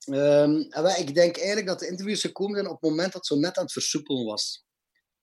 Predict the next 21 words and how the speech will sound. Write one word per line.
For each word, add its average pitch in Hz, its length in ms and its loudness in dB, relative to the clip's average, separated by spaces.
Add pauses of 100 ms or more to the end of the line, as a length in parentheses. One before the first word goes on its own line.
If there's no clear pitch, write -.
(120)
Dus 117 140 -18
dat 127 140 2
was 127 300 0
ergens, 131 440 -2
eh, 127 180 2
midden 131 300 4
juni, 131 440 2
hè, 147 60 2
dat 139 120 -6
ik 123 100 -10
denk 135 280 -4
dat - 180 -8
je 131 60 -8
zo 127 160 -2
weer 127 180 0
meer 127 360 0
mensen 135 380 -8
mocht 139 220 -6
zien 147 180 -6
en 143 140 -4
zo. 139 220 -6